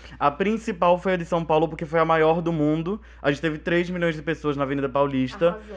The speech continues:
Speaker 1: A gente teve arrecadação de mais de duzentos milhões de reais em dinheiro rodando pela parada L G B T.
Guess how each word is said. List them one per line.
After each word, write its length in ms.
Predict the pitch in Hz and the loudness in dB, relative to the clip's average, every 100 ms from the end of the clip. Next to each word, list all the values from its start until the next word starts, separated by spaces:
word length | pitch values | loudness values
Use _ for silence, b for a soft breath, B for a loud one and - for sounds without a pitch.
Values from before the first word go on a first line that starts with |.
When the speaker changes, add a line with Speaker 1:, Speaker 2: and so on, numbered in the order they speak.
| - - | -10 -2
Speaker 1:
A 80 | |
gente 160 | 139 147 | -2 -2
teve 160 | 151 151 | -2 -2
arrecadação 540 | 156 160 156 156 156 | -2 -2 -2 -2 -4
de 80 | 147 | -2
mais 160 | 151 | -2
de 80 | 143 | -2
duzentos 580 | 147 131 147 170 190 185 | -8 -4 0 0 0 -6
milhões 600 | 185 180 156 143 143 - - | -6 -4 -2 -2 -2 -8 -8
de 140 | 143 | -6
reais 560 | 160 151 127 131 131 - | 0 0 2 0 -4 -10
em 180 | 143 160 | -6 -4
dinheiro 480 | 160 147 135 127 131 b b | -4 -4 -2 -4 -6 b b
rodando 720 | b 151 165 147 160 196 226 220 - - | b -2 2 0 0 -4 -8 -12 -16 -4
pela 760 | 139 135 127 123 123 120 113 b b b | -2 0 0 0 -2 -4 -6 b b b
parada 300 | - 139 135 | -2 0 0
L 80 | 131 | -2
G 140 | 123 143 | -2 -2
B 120 | 151 | -2
T. 360 | 151 156 202 | -2 -4 -4